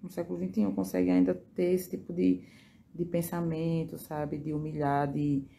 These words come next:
de desfazer das pessoas na cara de pau, né? Porque ela nem disfarçou, foi na tora, assim, na cara. E eu não quero mais falar sobre isso, porque é algo que ainda tá me ferindo. E eu quero viver. Então, ontem eu sumi um pouquinho, fui me divertir, fui conhecer a Poca, conhecer a Carlinha,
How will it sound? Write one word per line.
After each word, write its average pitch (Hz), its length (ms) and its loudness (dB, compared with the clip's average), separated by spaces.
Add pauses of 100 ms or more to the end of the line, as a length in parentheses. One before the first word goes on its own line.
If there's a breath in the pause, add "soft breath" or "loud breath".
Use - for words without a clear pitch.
(120)
de - 120 -4
desfazer 165 420 -2
das 160 180 -2
pessoas 156 680 -2
na 165 140 0
cara 170 280 4
de 143 100 2
pau, 156 300 2
né? 139 140 6
Porque 147 380 -2
ela 160 180 4
nem 160 160 0
disfarçou, 170 460 0
foi 160 140 2
na 147 100 4
tora, 160 420 6
assim, 151 180 -4
na 135 140 2 (240)
cara. 135 460 0 (760 soft breath)
E 233 280 8
eu 247 80 10
não 269 100 10
quero 247 160 4
mais 190 120 2
falar 175 140 0
sobre 170 240 -2
isso, 208 640 2
porque 190 180 -4
é 175 60 4
algo 165 240 2
que 175 100 -4
ainda 165 160 0
tá 160 140 -4
me 160 80 -6
ferindo. 180 760 4 (540 loud breath)
E 233 60 4
eu 254 100 8
quero 262 220 4
viver. 247 580 6
Então, 175 300 0
ontem 185 140 0
eu 196 40 -2
sumi 202 400 0
um 190 80 -4
pouquinho, 208 480 4
fui 208 140 -2
me 190 80 0
divertir, 185 560 0
fui 190 140 -4
conhecer 180 360 -8
a 170 60 -4
Poca, 180 380 0
conhecer 170 340 -8
a 165 40 -8
Carlinha, 185 680 0